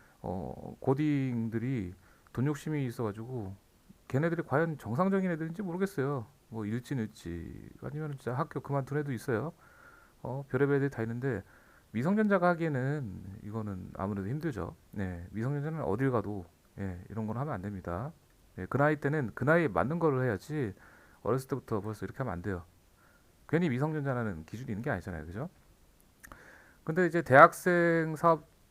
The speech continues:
사장도 있어요, 지금 현재. 예, 대학생인 친구도 열심히 하고 있는데, 어, 미래가 밝아요. 돈 욕심이 많아가지고. <laughs> 예?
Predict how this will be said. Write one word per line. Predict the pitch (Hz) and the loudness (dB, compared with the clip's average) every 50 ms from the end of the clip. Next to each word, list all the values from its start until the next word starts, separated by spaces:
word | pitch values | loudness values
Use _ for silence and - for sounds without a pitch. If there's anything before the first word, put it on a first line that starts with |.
| _ - - - | _ -20 -18 -6
사장도 | - - 190 202 214 214 196 | 0 4 6 6 6 6 4
있어요, | 127 - - 117 110 117 | 0 0 0 0 0 0
지금 | 117 - 120 120 | 0 -2 -6 -4
현재. | 123 135 117 101 98 107 147 190 175 - | -4 -4 -4 -2 -2 -2 -2 -2 -4 -2
예, | 110 110 107 101 98 92 95 98 - - - | 0 0 0 0 0 -2 -6 -8 -12 -16 -10
대학생인 | - 107 113 113 - 123 117 113 | -6 -4 -4 -4 -4 -4 -4 -4
친구도 | 107 - 110 98 101 95 135 147 156 156 143 | -6 -6 -8 -8 -8 -6 -6 -4 -4 -2 0
열심히 | 104 104 104 - 127 123 123 | -2 -2 -2 -4 -6 -6 -4
하고 | 127 135 | -4 -4
있는데, | 143 110 92 95 - 135 139 123 107 104 - - - _ | -4 -6 -6 -8 -8 -8 -8 -8 -8 -10 -16 -20 -20 _
어, | - - 110 107 107 98 | -10 -6 -4 -4 -4 0
미래가 | 107 127 151 160 147 | 4 6 8 8 8
밝아요. | - - 117 120 131 143 131 120 104 - - - _ _ _ _ _ _ _ | 6 6 4 6 6 6 6 6 4 0 -6 -20 _ _ _ _ _ _ _
돈 | - 120 131 | -2 0 0
욕심이 | 131 123 - 123 107 | 0 -2 -2 -2 0
많아가지고. | 98 98 113 113 107 101 95 95 98 95 | 0 0 2 0 0 -2 -2 -6 -10 -8
<laughs> | - - - - - 202 185 - - 202 175 - - - 220 - - - - - - 254 - - - | -8 -10 -8 0 2 2 2 4 4 4 4 4 4 4 2 2 2 -2 -10 -16 -16 -16 -8 -2 0
예? | 104 107 131 147 143 | 0 2 2 0 -2